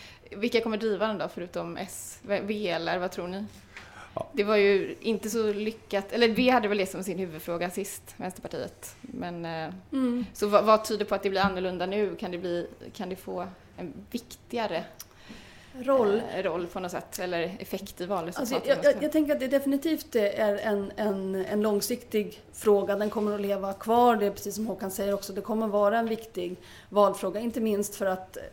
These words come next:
Speaker 3: det, media kommer att fortsätta rapportera om skolor som inte fungerar, om betygsinflation,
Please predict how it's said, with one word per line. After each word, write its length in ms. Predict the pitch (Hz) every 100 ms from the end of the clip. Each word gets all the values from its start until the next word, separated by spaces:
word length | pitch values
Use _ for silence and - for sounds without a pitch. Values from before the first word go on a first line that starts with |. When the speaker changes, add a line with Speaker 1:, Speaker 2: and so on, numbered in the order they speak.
| -
Speaker 3:
det, 400 | 220 220 226 226 -
media 500 | 233 220 214 214 214
kommer 200 | 208 202
att 80 |
fortsätta 440 | 196 208 - 180 180
rapportera 600 | 185 190 190 247 285 240
om 100 | 185
skolor 360 | - 185 160
som 160 | 160 180
inte 220 | 170 160
fungerar, 520 | 160 170 160 160 160
om 160 | 165 170
betygsinflation, 960 | 170 - 175 - 180 - 180 185 185